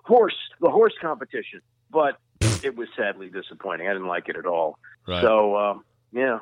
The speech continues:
Speaker 1: I'm, I'm waiting for real sports to begin.
Speaker 2: What does, uh, what does your son Jeremy say about this?
Speaker 1: Well, he's, he's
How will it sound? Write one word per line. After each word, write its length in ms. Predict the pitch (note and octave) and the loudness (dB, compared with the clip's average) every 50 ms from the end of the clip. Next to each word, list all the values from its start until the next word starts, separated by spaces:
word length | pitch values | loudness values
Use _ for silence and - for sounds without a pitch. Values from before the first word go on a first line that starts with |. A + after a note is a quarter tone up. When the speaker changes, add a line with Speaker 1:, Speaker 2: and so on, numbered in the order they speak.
| - | -6
Speaker 1:
I'm, 160 | - B2+ A#2 A2 | -8 -8 -6 -6
I'm 140 | A#2+ B2 A#2+ | -6 -4 -2
waiting 220 | B2 C3+ B2+ A#2 | -2 -4 -4 -4
for 100 | A2+ A#2+ | -6 -4
real 180 | A#2+ B2 B2 A#2 | -2 0 0 0
sports 340 | - - - A#2+ A2+ G#2+ - - | 0 -2 -2 -2 -2 -4 -6 -10
to 80 | G#2+ | -12
begin. 380 | G#2 G#2 G2+ A2 B2+ C3 A2 - _ | -10 -4 -2 0 0 0 -2 -6 _
Speaker 2:
What 420 | C3 G#2+ A#2 D#3 F#3+ F#3 - - | -6 0 2 4 4 2 0 0
does, 440 | E3 D3+ D3 C#3 C#3 C3+ B2 - - | 2 4 4 6 4 4 2 0 0
uh, 280 | B2+ A#2+ A2+ A2 A2 G#2+ | 2 4 4 4 4 2
what 140 | G#2+ B2+ D3+ | 2 0 -2
does 140 | D3+ B2 | -2 -2
your 120 | C#3 C3+ A2 | -2 -2 -2
son 580 | - - - B2+ A#2 A2 G2+ F2+ F2 F2 E2+ - _ _ - | -2 -2 0 2 2 2 0 -2 -6 -10 -12 -14 _ _ -14
Jeremy 460 | F2+ F#2+ G#2+ G#2 G#2+ G#2 F#2 E2+ D2+ | -6 -2 0 0 0 0 -2 -4 -6
say 220 | - - - F2 E2 | -8 -8 -8 -8 -8
about 320 | D#2 C#2+ C#2+ C2+ - _ | -8 -10 -12 -14 -16 _
this? 260 | C2 B1+ - - - - _ _ _ _ _ _ _ _ _ _ _ _ _ _ _ _ _ _ _ _ _ _ | -20 -18 -16 -18 -18 -18 _ _ _ _ _ _ _ _ _ _ _ _ _ _ _ _ _ _ _ _ _ _
Speaker 1:
Well, 200 | - F3+ A3+ A3 | 0 2 4 4
he's, 220 | F3+ F3 G3+ G#3 - - - - | 4 2 2 0 -4 -12 -18 -14
he's 320 | - A2 C#3 F3 F3+ F3 | -8 -6 -6 -6 -6 -8